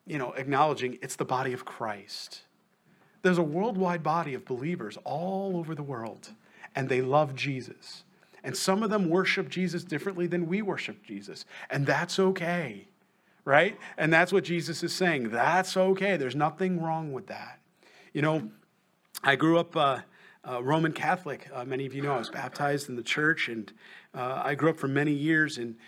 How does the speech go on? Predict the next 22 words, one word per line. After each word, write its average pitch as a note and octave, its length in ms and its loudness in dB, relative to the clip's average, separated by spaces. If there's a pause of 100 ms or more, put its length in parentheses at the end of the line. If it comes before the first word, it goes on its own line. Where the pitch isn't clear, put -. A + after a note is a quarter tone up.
(200)
and B2+ 160 -4
I, C3 220 2 (100)
you E3 140 -4
know, B2+ 140 0
it F#3+ 80 0
got C#3+ 220 4
to D#3 80 -6
the C#3 80 -2
point D3 280 -2
of C3+ 120 -2
where, C3+ 280 2
um, A2+ 320 -4 (1300)
I B2+ 140 4
began C#3 360 0
to, B2+ 380 -2 (480)
uh, - 160 -14 (1160)
you E3 100 2
know, A#2 140 0 (100)
read D3 180 2
my D3 160 4
Bible, C3 540 4
and, G2+ 340 -10